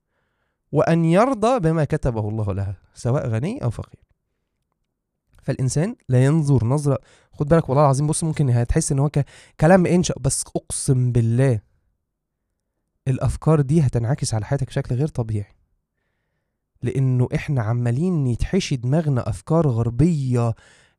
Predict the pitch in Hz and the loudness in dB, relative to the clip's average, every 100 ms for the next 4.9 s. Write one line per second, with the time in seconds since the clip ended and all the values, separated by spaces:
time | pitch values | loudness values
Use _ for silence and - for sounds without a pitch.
0 | _ 127 120 123 127 120 120 196 180 143 | _ -2 0 0 -4 -2 0 2 2 -2
1 | 127 127 123 - 160 185 185 143 - 127 | 0 0 0 -4 -2 0 0 -2 -2 -4
2 | 123 175 185 143 175 143 143 - - _ | 0 0 0 0 0 0 -2 -2 -10 _
3 | _ _ _ _ _ _ - - 269 311 | _ _ _ _ _ _ -10 -4 -2 0
4 | 233 151 175 151 143 147 143 135 | 2 2 0 0 0 0 -2 -6